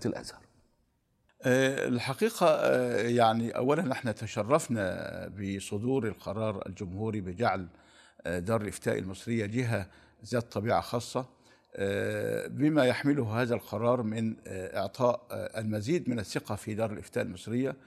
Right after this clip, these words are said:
Speaker 2: ولذلك، آه، تقدمنا بخالص شكرنا وتقديرنا لفخامة السيد الرئيس عبد الفتاح السيسي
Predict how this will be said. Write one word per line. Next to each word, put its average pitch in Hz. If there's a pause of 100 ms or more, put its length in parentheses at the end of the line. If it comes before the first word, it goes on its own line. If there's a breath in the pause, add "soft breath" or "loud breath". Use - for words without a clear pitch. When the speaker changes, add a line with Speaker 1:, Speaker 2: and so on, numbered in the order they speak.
(340 loud breath)
Speaker 2:
ولذلك، 123
آه، 110
تقدمنا 113
بخالص 104
شكرنا 110
وتقديرنا 107 (380 loud breath)
لفخامة 101
السيد 104
الرئيس 98
عبد 98
الفتاح -
السيسي 123